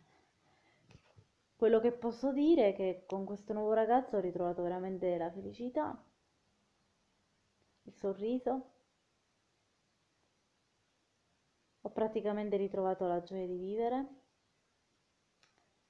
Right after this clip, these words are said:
Io spero che faremo altri video insieme, perché per me è stata, appunto, per me è stato un onore, cioè,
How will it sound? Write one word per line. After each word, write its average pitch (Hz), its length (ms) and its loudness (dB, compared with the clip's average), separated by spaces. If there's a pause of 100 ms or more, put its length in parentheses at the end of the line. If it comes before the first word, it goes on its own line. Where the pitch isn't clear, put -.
(1200)
Io 240 200 6
spero 202 1400 6 (400)
che 208 140 -8
faremo 190 380 0
altri 220 400 0
video 180 220 2
insieme, 170 840 -2 (1120)
perché 165 920 -2 (360)
per 196 140 -2
me 214 160 2
è 220 40 -10
stata, 170 640 0 (640)
appunto, 180 1200 2
per 190 120 -2
me 220 100 2
è 247 40 2
stato 180 220 -6
un 180 80 -2
onore, 190 440 4
cioè, 175 240 -2